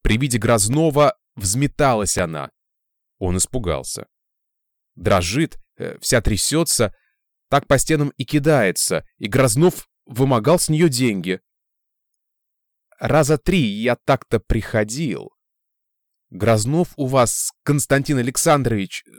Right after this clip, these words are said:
затрудняется, как назвать-то, что он делал. Крутит палкой, ищет слова и с трудом находит.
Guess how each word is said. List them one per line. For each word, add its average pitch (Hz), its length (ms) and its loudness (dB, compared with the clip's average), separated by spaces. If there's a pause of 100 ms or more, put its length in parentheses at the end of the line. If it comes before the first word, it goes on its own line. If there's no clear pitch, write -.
(140)
затрудняется, 139 920 2
как - 240 -2
назвать-то, 135 540 0
что - 240 -2
он 131 140 0
делал. 107 520 -4 (840)
Крутит 147 340 0 (140)
палкой, 147 460 2
ищет 117 240 -6
слова 101 520 0 (840)
и 117 100 -6
с - 160 -6 (240)
трудом 139 480 2
находит. 104 500 -2